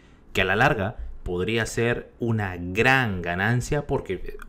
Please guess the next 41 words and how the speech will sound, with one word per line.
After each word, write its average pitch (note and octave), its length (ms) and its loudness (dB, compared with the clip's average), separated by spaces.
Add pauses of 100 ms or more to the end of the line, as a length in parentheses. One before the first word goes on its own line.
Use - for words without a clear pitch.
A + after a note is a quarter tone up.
cuando F#2+ 240 -2
estemos B2+ 360 4
en G#2+ 100 4
un A#2 100 6
bull A#2+ 220 10
run C3 140 8
y A2 80 4
tengamos G#2 360 2
una A2+ 180 0
gran A#2 260 2
cantidad G#2 340 0
de G#2+ 100 0
Tron, A#2+ 260 0
cien, G#2 360 -4
doscientos, G#2 340 0
trescientos, G2+ 320 -4
cuatrocientos, G2 560 -4 (220)
y A2+ 100 -2
la G2 140 4
moneda G#2+ 320 2
llega A#2+ 240 4
a A2 40 4
cincuenta A#2 460 -2
céntimos, F2+ 480 -2
sesenta B2 380 -2
céntimos, F#2 420 -2
como E2 240 -8
planeo G#2 380 2
que F#2 100 0
va G#2 80 4
a C3 40 4
llegar, E3 360 6 (440)
va G#2 240 8
a G2+ 40 0
ser G2 240 0
una G2 160 0
ganancia F#2 520 -2
muy, G#2 400 2
pero F2 180 2
muy E2 220 -4
buena. C#2+ 260 -12